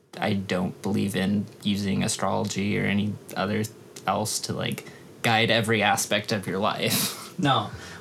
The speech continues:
Speaker 2: but I do, uh, think it would be interesting to kinda look in the, the anthropological or historical backgrounds for astrology.
Speaker 1: Yeah.
Speaker 2: Because I feel like with how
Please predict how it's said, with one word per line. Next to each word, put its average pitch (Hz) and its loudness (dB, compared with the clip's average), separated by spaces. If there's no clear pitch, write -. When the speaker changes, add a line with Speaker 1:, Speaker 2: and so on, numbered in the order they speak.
Speaker 2:
but 143 4
I 147 6
do, 190 4
uh, 107 0
think 135 -2
it 127 -2
would 113 2
be 110 2
interesting 110 0
to 107 -2
kinda 104 0
look 101 0
in 104 0
the, 98 0
the 101 -2
anthropological 98 -2
or 101 -4
historical 104 -2
backgrounds 107 -2
for 120 -2
astrology. 131 -2
Speaker 1:
Yeah. 110 2
Speaker 2:
Because 131 0
I 120 2
feel 135 -2
like 156 2
with 123 -2
how 110 2